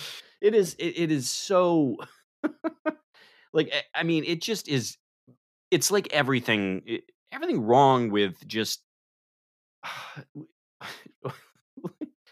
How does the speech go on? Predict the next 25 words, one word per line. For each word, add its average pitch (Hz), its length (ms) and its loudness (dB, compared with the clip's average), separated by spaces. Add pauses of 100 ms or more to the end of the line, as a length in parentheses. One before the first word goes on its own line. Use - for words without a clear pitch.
(200)
it, 151 200 -8
it 147 120 -2
is 139 220 -2 (180)
a 143 120 0
whole 175 160 2
bunch 151 220 0
of 107 120 -2
rich 107 200 0
white 90 240 2
dudes 78 560 -8 (160)
and, 113 240 0 (200)
and 101 160 -4
Martha 80 420 -6 (760)
just 107 360 0 (840)
being 95 260 2
the 82 100 -4
worst. - 540 -4 (200)
Um, 82 480 -2
and, 127 200 2
and 123 280 2
not 143 480 2
being 120 240 2
able 107 180 4
to 95 80 -2
see 101 640 0